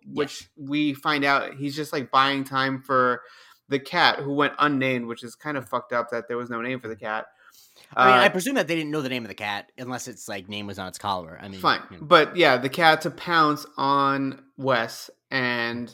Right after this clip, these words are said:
Speaker 2: yeah, that's it.
Speaker 1: Yep.
Speaker 2: Kind of.
Speaker 1: And they, and then, um, Sean decides that Buzz's wedding gift is gonna be a cat, which Buzz seems to like. And I know you like cats, but just springing a cat on someone is kinda fucked up. Um,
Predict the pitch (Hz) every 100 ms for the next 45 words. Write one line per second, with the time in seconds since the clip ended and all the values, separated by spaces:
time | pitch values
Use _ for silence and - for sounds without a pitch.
0 | _ - 117 - - _ - 120 - -
1 | _ _ _ _ 131 113 _ _ _ -
2 | 117 98 143 139 127 _ _ _ 127 127
3 | 123 123 - 135 127 123 131 139 131 -
4 | 120 120 120 120 - _ _ - 127 127
5 | 131 135 131 117 123 120 120 131 131 120
6 | 123 135 127 95 - - _ _ _ _
7 | 117 117 120 120 117 123 107 - _ -
8 | 139 117 170 170 170 151 - 135 117 -
9 | - _ - 120 117 113 - 160 185 156
10 | 165 131 - 113 104 - 131 113 _ _
11 | _ _ _ 156 - - - 196 185 143
12 | 135 139 123 113 - 110 101 - 123 101
13 | 101 92 92 87 _ _ - - - 101
14 | 101 98 95 98